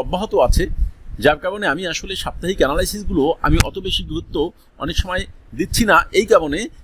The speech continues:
যে সাপ্তাহিক অ্যানালিসিস আমি এমন কিছু জিনিস আপনাদেরকে দিতে চাই, যেই জিনিসগুলো জানলে বা বুঝলে এই ধরনের অ্যানালিসিসগুলো আপনারা নিজেরাই নি-, করে নিতে পারবেন। সেই বিষয়গুলো আমি নিয়ে একটু ঘাটাঘাটি করছি।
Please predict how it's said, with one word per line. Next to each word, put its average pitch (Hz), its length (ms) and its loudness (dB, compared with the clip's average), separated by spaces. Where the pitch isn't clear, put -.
যে 139 140 -4
সাপ্তাহিক 175 440 -2
অ্যানালিসিস 185 460 2
আমি 165 200 2
এমন 185 200 -2
কিছু 208 180 -2
জিনিস 175 300 -4
আপনাদেরকে 185 400 -2
দিতে 170 280 2
চাই, 156 300 4
যেই 202 220 6
জিনিসগুলো 208 600 -4
জানলে 190 400 2
বা 202 120 6
বুঝলে 156 480 -2
এই 190 200 -2
ধরনের 170 360 -4
অ্যানালিসিসগুলো 196 640 0
আপনারা 156 280 0
নিজেরাই 170 460 0
নি-, 143 160 0
করে 196 180 8
নিতে 147 200 0
পারবেন। 82 360 -8
সেই 202 240 4
বিষয়গুলো 196 640 2
আমি 147 200 0
নিয়ে 151 160 2
একটু - 260 -2
ঘাটাঘাটি 143 440 -4
করছি। 165 420 -8